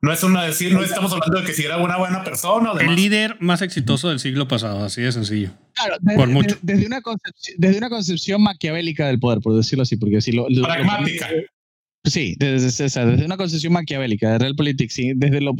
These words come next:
Speaker 3: si lo ponemos desde otras coordenadas, quizás Stalin, sí podríamos decir que fue una perdón, dije Stalin, di-, quiero decir el tío Pepe. El tío Pepe, este, era, eh, no, no era tan bueno, pero desde el punto de vista este, sí. O sea, el tío Pepe, el mejor político del siglo veinte, te está diciendo,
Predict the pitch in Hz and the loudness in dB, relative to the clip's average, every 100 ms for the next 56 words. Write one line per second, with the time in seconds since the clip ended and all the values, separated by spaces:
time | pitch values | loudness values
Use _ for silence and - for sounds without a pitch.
0 | 131 143 139 151 185 185 175 185 - 160 | -2 -2 0 2 2 2 0 -2 -2 -2
1 | 135 147 185 _ _ _ _ - 135 151 | -2 -4 -8 _ _ _ _ 0 2 4
2 | 151 156 156 151 - _ _ - 147 139 | 0 0 0 0 -2 _ _ -2 0 2
3 | 143 135 127 131 135 139 139 127 101 - | 2 2 2 -2 0 2 4 4 0 -2
4 | _ _ _ _ _ _ - - 156 190 | _ _ _ _ _ _ -14 -4 0 0
5 | 165 190 - 220 208 175 147 175 170 170 | 4 2 2 -2 -2 -2 -2 0 0 0
6 | 160 135 104 95 - _ - - - 139 | 0 -2 -2 -4 -8 _ -20 -20 -4 -2
7 | 143 160 170 170 156 185 135 135 135 - | 2 2 2 0 0 -2 -2 -4 -4 -2
8 | 131 139 143 151 139 120 110 101 98 - | -2 0 -2 -2 -2 0 2 2 -2 -4
9 | 135 131 127 127 151 160 143 127 110 107 | 0 0 0 0 0 0 0 0 0 0
10 | 123 127 147 143 143 143 143 147 - 175 | 0 2 2 2 2 2 2 2 0 -2
11 | 196 196 208 220 226 - 131 101 - 110 | 0 -2 -4 -2 -2 0 0 0 0 -2
12 | 113 - 208 190 196 208 208 156 147 175 | 0 0 0 0 0 0 0 2 2 2
13 | 180 180 175 170 151 165 170 170 175 175 | 0 0 2 2 2 0 0 -2 0 -2
14 | 131 - 131 131 135 151 143 143 | -2 -4 -2 0 -2 0 4 2